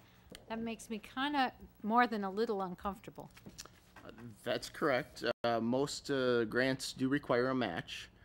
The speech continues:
Speaker 2: Uh, this one, the match is fifty percent. Um, we have had preliminary talks with, uh, the state of Wisconsin,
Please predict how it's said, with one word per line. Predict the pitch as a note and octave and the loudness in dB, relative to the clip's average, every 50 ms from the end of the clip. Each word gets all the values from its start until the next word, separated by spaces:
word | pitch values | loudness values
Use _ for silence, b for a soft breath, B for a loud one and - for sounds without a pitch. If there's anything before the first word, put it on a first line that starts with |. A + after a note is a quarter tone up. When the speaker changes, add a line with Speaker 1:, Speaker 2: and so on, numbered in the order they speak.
| B B B B B | B B B B B
Speaker 2:
Uh, | - G2 G2+ G2+ G#2 G#2 G#2 | -4 -2 -2 -2 -2 0 2
this | B2+ C3+ C3+ - - | 2 2 2 2 2
one, | D3+ D3+ D3 | 4 4 4
the | C3+ A#2+ | 4 4
match | A#2 A#2+ A#2+ A#2+ - - | 4 4 4 2 0 -2
is | C3 B2+ - | -4 -6 -4
fifty | - - A2+ - - - C3+ | -2 -4 -4 -2 -4 -6 -6
percent. | - D3 C#3+ - - - - - - - - - B B B B B B B B B B - | -4 -6 -6 -4 -4 -4 -4 -4 -6 -10 -12 -18 B B B B B B B B B B -4
Um, | G2+ G#2 G#2 G#2+ G#2 G#2 G2+ | -2 0 2 2 2 2 2
we | A#2 B2 | 2 0
have | A#2 - C3 C3+ C#3+ - | 2 4 4 4 4 4
had | D#3 D3 C#3 C3+ | 4 2 2 0
preliminary | - - D3+ D3 C#3 C#3 C#3+ D3 C#3+ C#3 C3+ C#3 D3 | 0 2 2 4 4 4 4 4 4 4 4 2 2
talks | C#3+ - D3 B2+ B2+ B2+ B2+ - - - | 2 2 4 4 4 4 2 -2 -8 -4
with, | A#2+ B2 B2 B2 B2 A#2+ - - - | 0 0 2 2 0 -2 -4 -4 -2
uh, | A#2+ A#2+ A#2 A#2 | 0 2 2 0
the | A2 A2 | 0 -2
state | - - B2 A#2+ B2 | -4 -2 -2 0 0
of | A#2+ | -2
Wisconsin, | A#2 - - - B2+ A#2+ A#2+ A#2+ - - - B2 A#2+ A#2 A2+ | -2 -6 -4 -2 -2 -2 -2 -2 -4 -4 -4 -2 -2 -2 -4